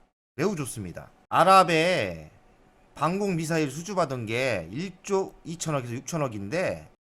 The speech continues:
이십이 년부터 사업을 시작해 내년이죠. 이십육 년까지 매출이 발생할 것이다. 한 사 년 정도 매출이 빵빵하게 올라올 것 같습니다.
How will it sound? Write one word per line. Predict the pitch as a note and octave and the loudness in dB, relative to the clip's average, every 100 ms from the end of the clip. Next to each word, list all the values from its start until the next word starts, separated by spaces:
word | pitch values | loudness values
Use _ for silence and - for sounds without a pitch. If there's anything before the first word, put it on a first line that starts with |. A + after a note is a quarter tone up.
| - | -8
이십이 | G#3 G3 G#3 G3 | -4 -4 -2 0
년부터 | E3+ C3+ B2+ A2 | 0 0 -4 -4
사업을 | F3+ G3 F#3 C#3 | 4 4 4 0
시작해 | A2 D3 - A#2 G2+ F3+ D#4+ _ _ _ _ - | -2 -4 -4 -4 -4 -4 -8 _ _ _ _ -4
내년이죠. | C#3+ F3 C#3 G#2+ G#3 - - _ - _ - | -2 0 -2 -2 -6 -8 -20 _ -20 _ -10
이십육 | F3 F3 F#3 D3+ F#3 | -4 -2 0 0 0
년까지 | F#3+ E3 C3 A#2 F#3+ E4 - | 0 2 2 2 -4 -10 -6
매출이 | C#3 - C3 G3+ D#4 - | -6 -6 -8 -8 -10 -14
발생할 | B2+ A#2+ C3+ A#2 | -12 -4 -4 -4
것이다. | G#2 - D#2+ - B2 | -8 -8 -12 -8 -8
한 | |
사 | A#2+ G3 | 2 2
년 | C4 B3 | 4 0
정도 | G#3+ E3 | -2 -2
매출이 | B2 D3+ D3+ A#2+ F#3 D#4 - | -2 -4 -6 -6 -6 -8 -4
빵빵하게 | E3 F#3+ A3 F#3 D#3+ | -4 2 2 4 2
올라올 | A#2 A#2 A2 - | 0 -2 -4 -6
것 | A#2 | -10
같습니다. | F#2+ A2+ A#2+ F#2 F2 E3 | -10 -10 -8 -6 -4 -6